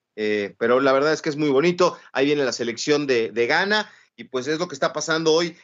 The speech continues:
en la Copa del Mundo de Qatar dos mil veintidós. Leo Vega ya se encuentra por allá, el líder de los meros meros. Cristian Echeverría más adelante nos va a acompañar. Él también ya está en Qatar para platicarnos cómo está el ambiente.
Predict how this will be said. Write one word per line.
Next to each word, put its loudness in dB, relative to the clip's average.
en -6
la -2
Copa 0
del 2
Mundo 2
de 2
Qatar 0
dos -6
mil -4
veintidós. 0
Leo 2
Vega 2
ya -2
se -4
encuentra 0
por -2
allá, 2
el -8
líder -4
de -4
los -6
meros -2
meros. 2
Cristian -4
Echeverría -2
más -6
adelante -2
nos -4
va 2
a 0
acompañar. -2
Él -8
también -4
ya -2
está -4
en -6
Qatar -2
para -2
platicarnos -2
cómo -6
está -4
el 2
ambiente. 2